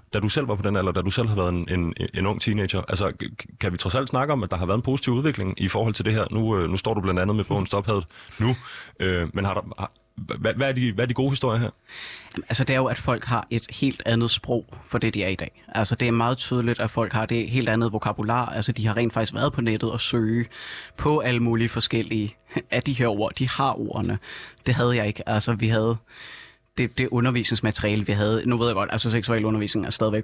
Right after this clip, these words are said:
Speaker 2: røv og nøgler i den danske folkeskole. Men i det mindste, så kan du da gå på internettet, og så kan du finde nogle lidt mere kvalificerede sider. Øh, ikke Pornhub, det tæller ikke,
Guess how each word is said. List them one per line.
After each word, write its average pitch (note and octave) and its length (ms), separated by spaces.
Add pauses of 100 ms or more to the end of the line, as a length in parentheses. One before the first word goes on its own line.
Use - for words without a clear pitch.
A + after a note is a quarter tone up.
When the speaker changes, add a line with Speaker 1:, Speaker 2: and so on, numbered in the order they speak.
(140)
Speaker 2:
røv B2 200
og A#2 140
nøgler G#2+ 260
i G#2+ 40
den G#2+ 80
danske G#2+ 220
folkeskole. A2 520 (640)
Men B2+ 300
i B2 80
det A#2+ 100
mindste, B2 240
så A#2+ 100
kan A#2 80
du A2+ 80
da G#2+ 80
gå G2+ 140
på - 120
internettet, A#2+ 500
og A2 100
så B2 100
kan A#2+ 140
du G#2 240
finde A#2 300
nogle A2+ 140
lidt A#2+ 100
mere A#2 100
kvalificerede A2 500
sider. A2 340 (280)
Øh, A2 200
ikke A#2 280 (140)
Pornhub, C#3 520
det - 100
tæller - 240
ikke, D3 240